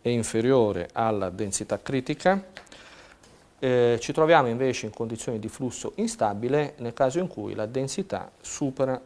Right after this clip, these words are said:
la densità critica. L'ultimo richiamo riguardo a questo argomento, eh, riguarda il rapporto tra la portata Q e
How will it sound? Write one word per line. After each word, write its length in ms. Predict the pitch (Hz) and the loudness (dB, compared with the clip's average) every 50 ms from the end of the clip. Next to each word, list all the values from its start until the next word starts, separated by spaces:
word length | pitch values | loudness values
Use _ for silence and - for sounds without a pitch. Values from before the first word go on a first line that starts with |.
| - _ | -14 _
la 240 | - 110 110 107 107 - - | -8 -6 -6 -6 -6 -8 -14
densità 680 | - 117 113 110 104 101 - - 101 - - 90 - - _ _ _ _ _ _ _ | -14 -8 -8 -6 -6 -6 -8 -10 -10 -8 -8 -8 -8 -10 _ _ _ _ _ _ _
critica. 480 | - - 90 92 - - - - - - _ _ _ _ _ _ _ _ _ _ _ - _ _ _ _ _ _ _ _ _ _ _ _ _ _ _ _ _ _ _ _ _ _ _ _ _ _ _ _ _ _ _ _ _ _ _ _ _ _ _ _ _ _ _ _ _ _ _ _ _ _ _ _ _ _ _ _ _ _ _ _ _ _ _ _ _ _ - - - - - - - - - - - _ _ _ _ _ _ _ _ _ | -16 -14 -14 -14 -16 -20 -20 -20 -20 -20 _ _ _ _ _ _ _ _ _ _ _ -20 _ _ _ _ _ _ _ _ _ _ _ _ _ _ _ _ _ _ _ _ _ _ _ _ _ _ _ _ _ _ _ _ _ _ _ _ _ _ _ _ _ _ _ _ _ _ _ _ _ _ _ _ _ _ _ _ _ _ _ _ _ _ _ _ _ _ -20 -20 -20 -20 -20 -20 -20 -20 -20 -20 -20 _ _ _ _ _ _ _ _ _
L'ultimo 340 | - 135 123 - - 135 143 | -10 -10 -8 -6 -2 0 0
richiamo 400 | 143 170 170 - 202 208 190 175 | 0 0 0 2 2 2 4 4
riguardo 300 | 151 135 127 139 131 135 | 2 4 4 4 4 4
a 40 | 131 | 2
questo 240 | - 160 151 - 190 | -2 -4 -6 -4 -2
argomento, 680 | 196 208 254 226 170 160 160 156 156 - 175 175 165 147 - - - | -2 -2 0 0 2 2 0 0 0 0 0 0 0 -4 -10 -10 -4
eh, 460 | - 139 131 131 127 127 123 120 120 | 0 2 4 6 6 6 6 4 2
riguarda 680 | 135 156 147 - 135 123 117 110 110 110 120 120 113 - | 0 -2 0 4 6 6 6 6 2 -2 -4 -8 -8 -6
il 120 | - 131 127 | -6 -2 0
rapporto 600 | 160 165 - - 120 110 104 101 - - 120 110 | 0 0 0 0 -2 -2 -2 -2 -6 -8 -8 -4
tra 280 | - 135 135 127 - - - | 2 4 4 4 4 2 -2
la 160 | 139 135 135 | -2 -2 0
portata 800 | 135 - 151 - - - 120 104 98 95 - - 104 101 - - _ | 0 -2 -4 -2 0 2 2 2 2 -2 -6 -8 -10 -12 -12 -14 _
Q 260 | - - 143 143 135 - - - _ _ _ _ - | -8 -4 -4 -4 -4 -6 -10 -18 _ _ _ _ -8
e 240 | 123 120 117 - | -6 -6 -6 -6